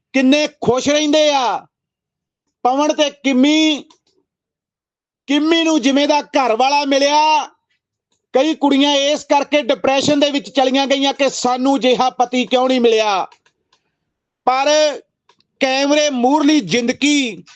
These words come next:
ਤੇ ਅਸਲ ਜ਼ਿੰਦਗੀ ਦੇ ਵਿੱਚ ਫਰਕ ਹੁੰਦਾ।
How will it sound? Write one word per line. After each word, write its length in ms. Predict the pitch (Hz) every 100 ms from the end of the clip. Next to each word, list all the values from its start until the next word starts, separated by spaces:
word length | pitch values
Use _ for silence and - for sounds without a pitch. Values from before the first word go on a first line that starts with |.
| _ _ _ _
ਤੇ 140 | - 254 - 254
ਅਸਲ 240 | 240 285
ਜ਼ਿੰਦਗੀ 400 | 247 247 233 208
ਦੇ 140 | 247 247
ਵਿੱਚ 240 | 240 233
ਫਰਕ 480 | 247 - 233 240 -
ਹੁੰਦਾ। 640 | 220 220 233 240 202 160